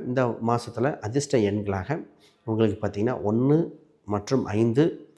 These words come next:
இந்த எண்கள் ரொம்ப, இந்த ரெண்டு எண்கள் மட்டும் போதும். ரெண்டு எண்கள் வலிமையா இருக்கு, பயன்படுத்திக்கங்க.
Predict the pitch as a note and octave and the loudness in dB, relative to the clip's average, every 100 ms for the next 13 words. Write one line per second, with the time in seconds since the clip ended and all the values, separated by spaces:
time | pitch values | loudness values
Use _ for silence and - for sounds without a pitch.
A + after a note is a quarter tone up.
0 | _ _ _ _ B2+ A2+ G#2+ A#2+ C3 G#2 | _ _ _ _ -2 2 4 4 4 2
1 | G#2+ C3 A#2 G#2 G#2+ A2+ A2+ A2+ A#2+ G#2+ | 2 2 2 2 2 2 2 4 2 2
2 | G#2+ G2+ G2+ A#2+ C#3+ A2 A2+ A2 B2 A2 | -2 -2 -2 -2 -4 -2 0 2 2 2
3 | G#2+ A#2 A2 G2 D#3+ - - G#2+ G#2 G2+ | 4 4 2 0 -4 -4 -2 0 2 0
4 | G2 G2+ C3 | -4 -4 -4